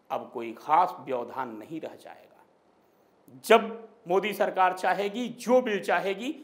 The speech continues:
वो पास करा सकती है। और वही बात कांग्रेस के पास, लोकसभा में तो दो हज़ार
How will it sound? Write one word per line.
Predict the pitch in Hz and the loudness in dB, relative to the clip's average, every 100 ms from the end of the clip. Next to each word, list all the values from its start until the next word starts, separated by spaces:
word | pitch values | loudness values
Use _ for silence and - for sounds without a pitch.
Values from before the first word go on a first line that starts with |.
| - | -16
वो | - | -14
पास | - 127 143 - - | -4 2 2 0 -4
करा | 123 135 | -2 -2
सकती | - - 104 - | -4 -16 -20 -20
है। | - _ _ _ | -20 _ _ _
और | 117 110 | -12 -4
वही | 160 220 165 | -2 -2 -2
बात | 101 92 - _ _ _ _ | -4 -6 -12 _ _ _ _
कांग्रेस | 214 233 226 220 - - - - _ - | 8 10 8 4 4 -8 -16 -20 _ -8
के | |
पास, | 156 175 214 - - - 165 | 2 6 8 6 -2 -10 4
लोकसभा | 220 233 240 247 277 | 8 8 10 12 12
में | 262 | 12
तो | 247 | 8
दो | 240 240 | 10 10
हज़ार | 233 240 240 - - | 12 10 10 2 -14